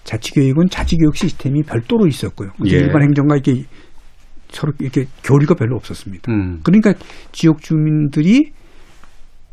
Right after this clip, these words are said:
Speaker 1: 지역의 교육에 참여할 기회가 거의 없는 거죠. 학부모를 제외해놓고는.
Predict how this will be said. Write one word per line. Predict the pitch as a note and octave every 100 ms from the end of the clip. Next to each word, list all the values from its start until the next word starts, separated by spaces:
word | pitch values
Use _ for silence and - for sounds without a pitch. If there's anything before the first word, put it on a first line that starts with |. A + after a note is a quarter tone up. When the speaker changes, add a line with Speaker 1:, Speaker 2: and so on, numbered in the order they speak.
| - - - - - - -
Speaker 1:
지역의 | - D#3+ D3+ D3+
교육에 | D3 C3+ C#3
참여할 | - - D3+ C3+
기회가 | - B2+ A#2+
거의 | A#2 A2
없는 | G2+
거죠. | G2 -
학부모를 | - A#3+ G#3 D#3+ B2+
제외해놓고는. | A2 G2+ G2 -